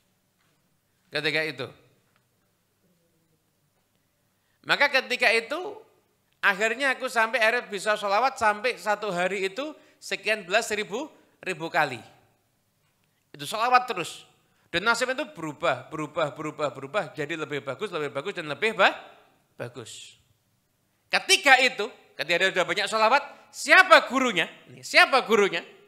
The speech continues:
Bukan berarti terus kalau sudah sholawat, nggak usah pakai guru. Enggak, tetap Allah temukan dengan guru. Ini nanti kisahnya, beliau ke-, berjumpa dengan guru. Yang pertama kali menjadi gurunya yang merubah hidupnya itu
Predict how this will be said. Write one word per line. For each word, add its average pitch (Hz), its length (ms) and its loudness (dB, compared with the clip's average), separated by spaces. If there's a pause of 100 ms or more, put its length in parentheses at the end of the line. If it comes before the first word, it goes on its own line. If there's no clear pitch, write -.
(240)
Bukan 147 160 -2
berarti 156 320 0
terus 262 360 0 (200)
kalau 196 160 0
sudah 165 160 0
sholawat, 226 240 4
nggak 170 80 0
usah 185 120 0
pakai 185 200 0
guru. 226 160 -4
Enggak, 320 320 0
tetap 320 240 -2
Allah 294 240 0
temukan 302 320 -2
dengan 269 280 -2
guru. 285 360 -4
Ini 302 160 -12
nanti 269 160 -6
kisahnya, 233 400 -4 (320)
beliau 262 200 -2
ke-, - 280 -8
berjumpa 233 480 0
dengan 233 240 -2
guru. 214 240 -8 (1600)
Yang 277 240 0
pertama 262 560 2
kali 254 320 0
menjadi 220 520 -4
gurunya 226 760 0
yang 208 160 -4
merubah 185 320 -4
hidupnya 160 480 -6
itu 220 320 -8